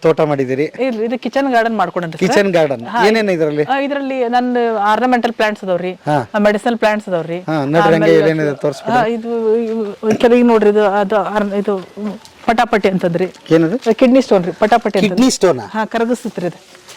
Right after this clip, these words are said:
Speaker 1: ಕಿಡ್ನಿ? ಹೌದಾ?
Speaker 2: ಹಾ, ಹಳ್ಳನ್ ಕರಗಿಸ್ತೈತ್ರಿ ಇದು.
Speaker 1: ಹೌದಾ?
Speaker 2: ಎಲೆ ತಿನ್ನೋದ್ರಿ ಇದು. ಹ್ಮ್.
Speaker 1: ಹಾ.
Speaker 2: ಎಲಿನ ತಿಂದು ಬಿಸಿನೀರು ಕುಡಿದು ಬಿಡೋದ್ರಿ ಖಾಲಿ ಹೊಟ್ಯಾಗ ಬೆಳಗ್ಗೆ.
Speaker 1: ಹಾ.
Speaker 2: ಆಮೇಲೆ ಅದು ಅಲ್ಲಿ ನೋಡ್ರಿ ನೀವು ಕಾಣ್ತದೆ, ಅದು ದೊಡ್ಡ ಪತ್ರೆ ರೀ.
Speaker 1: ದೊಡ್ಡ
Speaker 2: ಕಫ,
Speaker 1: ಪತ್ರೆ.
Speaker 2: ಪಿತ್ತ ಅದೆಲ್ಲ ಇದು ಮಾಡ್ತೈತ್ರಿ.
Speaker 1: ಹಾ.
Speaker 2: ಆಮೇಲೆ ಇದು ಫ್ಲವರ್ ಆರ್ನಮೆಂಟಲ್ ರೀ, ಮುಸಂಡ ಅಂತ ಬರತ್ರಿ.
Speaker 1: ಹಾ.
Speaker 2: ಆಮೇಲೆ ಇದು ಇಲ್ಲಿ ನೋಡ್ತೀರಿ, ಇದು, ಇದು ಏನೈತಲ್ರಿ, ಇದು ಅನಂತ ಪುಷ್ಪ ಅಂತಂದ್ರಿ.
Speaker 1: ಹಾ.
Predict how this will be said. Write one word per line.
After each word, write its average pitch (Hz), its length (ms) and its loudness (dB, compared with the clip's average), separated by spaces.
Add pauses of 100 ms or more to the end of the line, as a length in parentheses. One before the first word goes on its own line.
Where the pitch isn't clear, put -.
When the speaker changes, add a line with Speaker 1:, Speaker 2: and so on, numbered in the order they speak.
Speaker 1:
ಕಿಡ್ನಿ? 208 280 2
ಹೌದಾ? 196 320 4
Speaker 2:
ಹಾ, 196 160 -2
ಹಳ್ಳನ್ 220 380 2
ಕರಗಿಸ್ತೈತ್ರಿ 185 480 -4
ಇದು. 254 220 2 (220)
Speaker 1:
ಹೌದಾ? 208 140 6
Speaker 2:
ಎಲೆ 285 120 0
ತಿನ್ನೋದ್ರಿ 202 360 -6
ಇದು. 165 140 -14
ಹ್ಮ್. 185 300 -10
Speaker 1:
ಹಾ. 185 300 -2 (140)
Speaker 2:
ಎಲಿನ 226 260 2
ತಿಂದು 254 280 0
ಬಿಸಿನೀರು 226 360 0
ಕುಡಿದು 190 220 0
ಬಿಡೋದ್ರಿ 165 300 -2
ಖಾಲಿ 196 200 2
ಹೊಟ್ಯಾಗ 190 260 2 (140)
ಬೆಳಗ್ಗೆ. 175 260 2
Speaker 1:
ಹಾ. 175 500 0
Speaker 2:
ಆಮೇಲೆ 233 320 2
ಅದು 226 120 0
ಅಲ್ಲಿ 233 180 0
ನೋಡ್ರಿ 226 220 0
ನೀವು 226 140 -2
ಕಾಣ್ತದೆ, 214 380 -2
ಅದು 220 360 6
ದೊಡ್ಡ 202 180 2
ಪತ್ರೆ 180 280 0
ರೀ. 156 160 -10 (380)
Speaker 1:
ದೊಡ್ಡ 190 140 2
Speaker 2:
ಕಫ, - 80 0
Speaker 1:
ಪತ್ರೆ. 226 280 2
Speaker 2:
ಪಿತ್ತ - 320 -4 (260)
ಅದೆಲ್ಲ 208 320 0
ಇದು 190 180 0
ಮಾಡ್ತೈತ್ರಿ. 165 420 -8
Speaker 1:
ಹಾ. 160 420 0
Speaker 2:
ಆಮೇಲೆ 226 220 2
ಇದು 226 180 2
ಫ್ಲವರ್ 214 380 0
ಆರ್ನಮೆಂಟಲ್ 208 520 0
ರೀ, 175 80 -4
ಮುಸಂಡ 202 400 0
ಅಂತ 185 120 0
ಬರತ್ರಿ. 175 380 -4
Speaker 1:
ಹಾ. 156 380 -2
Speaker 2:
ಆಮೇಲೆ 233 560 4
ಇದು 247 200 6
ಇಲ್ಲಿ 240 300 4
ನೋಡ್ತೀರಿ, 220 400 4
ಇದು, 226 100 4
ಇದು 233 440 4
ಏನೈತಲ್ರಿ, 226 480 4
ಇದು 240 240 2
ಅನಂತ 220 280 4
ಪುಷ್ಪ 233 300 -2
ಅಂತಂದ್ರಿ. 165 400 -4
Speaker 1:
ಹಾ. 147 500 -2